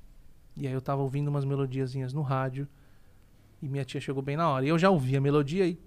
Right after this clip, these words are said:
e saía tocando alguma coisa ali parecida, isso com cinco anos, né? Aí ela ouviu e falou, "Pô, acho que ele tem um ouvido bom, podia estudar piano." Aí eu comecei estudando piano erudito, depois fui pra piano popular.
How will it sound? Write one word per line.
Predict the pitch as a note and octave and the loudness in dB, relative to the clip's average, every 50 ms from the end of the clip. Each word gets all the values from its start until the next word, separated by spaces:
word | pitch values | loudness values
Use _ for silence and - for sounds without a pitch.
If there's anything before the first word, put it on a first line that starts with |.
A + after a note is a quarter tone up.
| - | -12
e | - E3+ | -10 -10
saía | C#3+ - - F#3 F3 F3+ F#3 | -8 -4 -2 0 0 0 0
tocando | F3+ - G#3 - - G3+ G3 | -2 -4 -4 -2 0 0 0
alguma | G3+ F#3+ F#3+ G3 G3 | 2 0 0 -2 -2
coisa | G3 - F#3 F#3 F#3 | 0 -2 -2 -2 -2
ali | F3+ F3+ | -4 -4
parecida, | F3+ F#3+ G3 A#3 A3+ - - G#3 E3+ C3 B2 | -4 -4 -4 -4 -4 -6 -6 -6 -6 -4 -6
isso | A#2+ A#2+ - | -8 -8 -8
com | - D3+ D3 | -8 -8 -8
cinco | - - - D#3 D3 - G#3 | -6 -6 -6 -8 -4 -4 -4
anos, | F#3+ D3+ C3 B2+ B2 - | -2 -2 -4 -6 -8 -10
né? | C3 C#3 - - - - - - - - - - - - - - - - - - - - - - - - - - - - - | -12 -14 -14 -16 -20 -20 -20 -20 -20 -20 -20 -20 -20 -20 -20 -20 -20 -20 -20 -20 -20 -20 -20 -20 -20 -20 -20 -20 -20 -10 -6
Aí | E3+ E3+ | -4 -2
ela | F3+ G3+ A3 | 2 4 4
ouviu | A#3 G#3+ E3+ C#3 D3+ G3+ A#3+ A#3 | 4 4 2 0 -2 -2 -2 -2
e | |
falou, | - A3+ G#3+ G3 | -2 -4 -6 -6
"Pô, | - C#4+ A#3 D#3+ C3 B2+ - - - D3+ D#3+ | -6 -4 -4 -4 -4 -6 -10 -16 -16 -16 -14
acho | E3 - - | -14 -10 -10
que | F3+ | -10
ele | F3 | -8
tem | - G3+ | -6 -4
um | G3 G3 | -2 -2
ouvido | G3 F#3+ G3 G3+ A#3+ | -2 -4 -4 -6 -6
bom, | G#3+ G#3 G#3 F3 E3+ | -2 -2 -2 -2 -2
podia | E3 - D3 C3+ C3 C#3+ | -4 -8 -10 -8 -6 -6
estudar | D3 C#3+ - - G3 F3 F3+ E3 D#3+ E3 F3 F#3 F#3 - - - | -8 -8 -8 -10 -6 -4 -2 -2 -2 -2 -4 -6 -8 -12 -18 -16
piano." | - G#3+ A3+ G#3 D3+ C#3 C#3 C#3+ | -10 -8 -6 -6 -6 -4 -4 -4
Aí | |
eu | D3 D3 | -2 0
comecei | F#3+ G3+ F#3+ - F#3+ | 0 -2 0 -2 -4
estudando | E3 - F3 F3 E3+ E3 | -2 0 0 0 2 2
piano | - E3 E3 E3+ | 2 2 2 2
erudito, | F3 G3 G#3 E3+ D#3+ E3 E3 F3 - - G#3+ G3 G3 - - - - | 2 2 2 2 2 2 2 0 -2 -4 -4 -4 -4 -8 -14 -12 -8
depois | C#3+ C3 B2+ - C#3 B2+ | -8 -8 -4 -4 -4 -4
fui | - C3+ B2+ | -4 -8 -8
pra | - - C3 B2+ | -6 -6 -6 -6
piano | - - C#3 C3 B2+ B2+ B2+ B2+ B2 A#2+ A#2 B2 A#2+ - - - - - - - - - - - - - - | -6 -6 -4 -4 -2 -2 -4 -4 -6 -6 -8 -10 -12 -16 -16 -18 -18 -20 -20 -20 -20 -20 -20 -20 -20 -16 -10
popular. | - C3+ A#2+ - G#3+ G#3+ F3 C3+ C3+ C#3 D#3 | -8 -4 0 2 4 4 4 4 2 0 -4